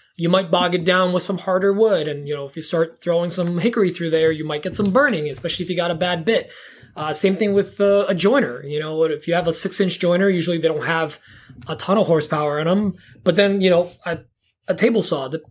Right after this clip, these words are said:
like, same thing with the contractor saws. I think they're usually one and three quarter or one and a half horsepower.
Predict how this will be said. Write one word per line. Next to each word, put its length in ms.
like, 140
same 160
thing 200
with 120
the 120
contractor 460
saws. 280
I 60
think 180
they're 80
usually 240
one 360
and 160
three 140
quarter 360
or 80
one 180
and 100
a 40
half 280
horsepower. 640